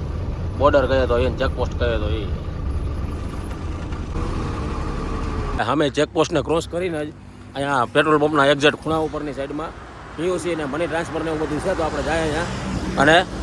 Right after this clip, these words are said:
આને પહેલાં પી યુ સી નું પૂછીએ, કારણ કે આમાં બે દિવસની વાર છે પી યુ સી ને પૂરી થવામાં, હજી બે દિવસ બાકી છે. તો એની પહેલાં આપણે, અ,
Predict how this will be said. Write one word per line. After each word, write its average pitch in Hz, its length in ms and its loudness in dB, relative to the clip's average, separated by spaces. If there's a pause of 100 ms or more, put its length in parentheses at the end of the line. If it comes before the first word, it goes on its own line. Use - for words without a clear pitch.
(140)
આને 151 180 6
પહેલાં 156 200 8
પી 147 80 0
યુ 175 100 6
સી 165 120 2
નું 160 140 4
પૂછીએ, 156 240 4
કારણ 165 180 6
કે 156 80 0
આમાં 156 220 -4
બે 170 140 -2
દિવસની 165 340 0
વાર 156 200 4
છે 156 140 6
પી 143 100 0
યુ 151 100 4
સી 135 120 0
ને 143 80 2
પૂરી 139 240 -2
થવામાં, 127 380 0
હજી 127 100 -4
બે 147 160 0
દિવસ 143 220 -2
બાકી 127 260 -4
છે. 131 220 -2
તો - 500 -16
એની 147 160 -10
પહેલાં 156 200 -6
આપણે, 160 200 -2
અ, - 720 -8